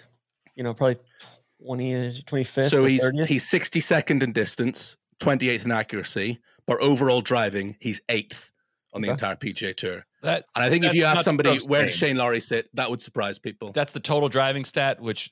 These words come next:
Speaker 3: uh, don't love that stat, by the way. But I mean, I would, I would, I would
Speaker 2: Okay,
Speaker 3: look at
Speaker 2: but
Speaker 3: strokes
Speaker 2: look,
Speaker 3: gained and how that
Speaker 2: my,
Speaker 3: adds
Speaker 2: my,
Speaker 3: up.
Speaker 2: my
Speaker 3: Yeah.
Speaker 2: point is,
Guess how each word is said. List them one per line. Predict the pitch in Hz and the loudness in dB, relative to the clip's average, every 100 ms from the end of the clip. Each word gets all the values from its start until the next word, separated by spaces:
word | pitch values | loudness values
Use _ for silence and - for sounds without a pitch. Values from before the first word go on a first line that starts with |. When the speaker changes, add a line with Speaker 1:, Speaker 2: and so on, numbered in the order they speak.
| - | -10
Speaker 3:
uh, | 123 - _ _ _ _ _ _ _ - | -12 -14 _ _ _ _ _ _ _ -2
don't | 139 123 | 0 2
love | 110 | 2
that | 98 - | 0 -2
stat, | - 71 - | -6 -6 -6
by | 82 | -8
the | 78 | -8
way. | 73 - | -12 -8
But | 98 | -6
I | |
mean, | 104 | -2
I | 117 | -4
would, | 123 104 | -4 -4
I | 135 | 0
would, | 123 113 - - | 0 -2 -10 -4
I | 165 | 2
would | 185 | 4
Speaker 2:
Okay, | 190 | 4
Speaker 3:
look | - | 2
at | 160 | 2
Speaker 2:
but | 147 | 2
Speaker 3:
strokes | 160 147 | 4 4
Speaker 2:
look, | 135 | 2
Speaker 3:
gained | 123 | 0
and | 107 | 0
how | 104 | 0
that | 101 | 2
Speaker 2:
my, | 95 | 0
Speaker 3:
adds | 85 | 0
Speaker 2:
my, | 92 | -6
Speaker 3:
up. | 156 | -6
Speaker 2:
my | 156 | -4
Speaker 3:
Yeah. | 139 | -2
Speaker 2:
point | - 160 | 0 0
is, | 139 - | 0 -4